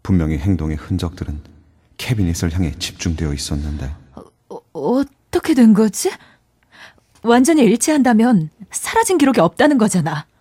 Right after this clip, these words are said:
Speaker 1: 아직 여러 가지 가능성이 있어. 다른 기준으로 범위를 좁혀가야겠다.
Speaker 2: 음, 일단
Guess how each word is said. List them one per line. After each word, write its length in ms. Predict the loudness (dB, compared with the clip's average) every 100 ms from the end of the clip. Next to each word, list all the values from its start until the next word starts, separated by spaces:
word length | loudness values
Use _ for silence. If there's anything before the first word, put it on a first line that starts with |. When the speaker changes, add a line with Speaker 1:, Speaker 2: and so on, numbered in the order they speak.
| -4
Speaker 1:
아직 300 | 0 2 4
여러 200 | 4 2
가지 200 | 0 -2
가능성이 580 | -2 -2 -2 -2 0 -2
있어. 340 | -4 -8 -10 _ _ _ _ _ _ _ _
다른 320 | -6 0 0 -2
기준으로 560 | -4 -2 -2 0 -4 -6 _ -6
범위를 360 | -2 0 -2
좁혀가야겠다. 800 | -4 -6 -4 -4 -4 -8 -12 -14 _ _ _ -16 -14 -14 -18 -20 -20 _ _ _ _ _ _ _ _ _ _ _ -6
Speaker 2:
음, 120 | -6 -6 -20 -18 -18 -20 -20 -20 _ _ _ -20 -4
일단 480 | 0 2 2 2